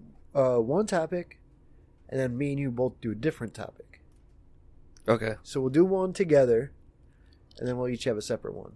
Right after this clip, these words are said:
Speaker 1: So there'll
Speaker 2: All right.
Speaker 1: be three topics. One me, one you,
Speaker 2: Try to
Speaker 1: one both of
Speaker 2: anticipate
Speaker 1: us.
Speaker 2: what kind of qu-, questions I would ask of your topic, too.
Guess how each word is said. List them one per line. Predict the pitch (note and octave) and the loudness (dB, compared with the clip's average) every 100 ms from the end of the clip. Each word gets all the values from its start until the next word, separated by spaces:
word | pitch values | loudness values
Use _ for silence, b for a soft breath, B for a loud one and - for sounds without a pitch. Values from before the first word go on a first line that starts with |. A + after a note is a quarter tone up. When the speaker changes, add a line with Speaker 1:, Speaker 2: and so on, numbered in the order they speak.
| - | -20
Speaker 1:
So | - | -6
there'll | A#2 G#2+ | 0 2
Speaker 2:
All | |
right. | - | 2
Speaker 1:
be | |
three | D#3+ D#3 | -2 -4
topics. | - B2 - - - - - - | -2 -2 -2 -10 -10 -18 -18 -14
One | C3 C#3 | -6 -6
me, | C3 B2+ | -4 -8
one | B2 A#2+ A#2 | -6 -8 -6
you, | A2+ A#2 A2 | -8 -10 -8
Speaker 2:
Try | - C3+ | 6 8
to | D3 | 10
Speaker 1:
one | C#3 | 8
both | - | 6
of | |
Speaker 2:
anticipate | B2+ A2+ G#2 B2 | 4 4 2 4
Speaker 1:
us. | |
Speaker 2:
what | G#2 | 4
kind | - A2+ | 0 -4
of | G2+ | -2
qu-, | - - - b b b b - | -6 -6 -20 b b b b -20
questions | - - A#2+ - G#2+ - - - - | -10 2 2 4 -2 -2 -10 -16 -6
I | A2 | -2
would | G2+ | 0
ask | G2+ G2 - - | 0 -2 -2 -8
of | G2+ | -8
your | F#2 | -8
topic, | - G#2 G2 F#2 - | -2 -2 -2 -8 -10
too. | - G#2 E2+ | -6 -4 -4